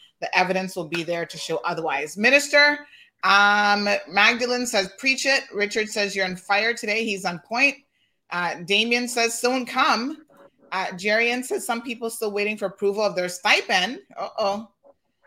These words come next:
Uh, Miss Sue says, "Good luck." And by the way, she said, "No, that the bar that she's referring to, the Hog Sty Bar,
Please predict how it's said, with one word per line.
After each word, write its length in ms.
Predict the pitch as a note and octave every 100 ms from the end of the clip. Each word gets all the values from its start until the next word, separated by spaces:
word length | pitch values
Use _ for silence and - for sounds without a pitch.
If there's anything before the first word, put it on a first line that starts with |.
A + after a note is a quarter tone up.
| - _ -
Uh, 220 | F3+ F#3 F#3
Miss 240 | G3 F#3+
Sue 460 | - B3 C#4 D#4+ -
says, 300 | A3 G3+ G3+
"Good 200 | G3+ F#3
luck." 260 | G#3 A#3+
And 120 | G#3+ G#3
by 180 | C#4+
the 100 | C4+
way, 180 | A3 G#3+
she 180 | A3 A3+
said, 320 | G#3+ G#3 F#3+
"No, 300 | G#3 A3 A3+
that 260 | A3 G3 -
the 60 | F#3
bar 440 | - G3+ A3+ A#3
that 180 | G#3 -
she's 320 | - B3+ A3+
referring 460 | G3 F3 F#3 F3+ F#3
to, 240 | F#3+ F#3
the 100 | F3
Hog 300 | F3+ F#3 F3+
Sty 260 | - F3+ F#3+
Bar, 460 | E3+ E3+ F3 F#3+